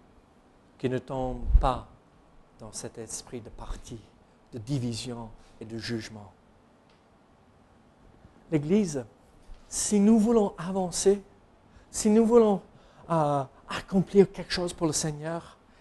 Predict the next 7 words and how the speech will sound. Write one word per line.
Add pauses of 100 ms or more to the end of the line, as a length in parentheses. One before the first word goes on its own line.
(460)
il
faut
avoir (1120)
ces
deux
attributs, (680)
l'humilité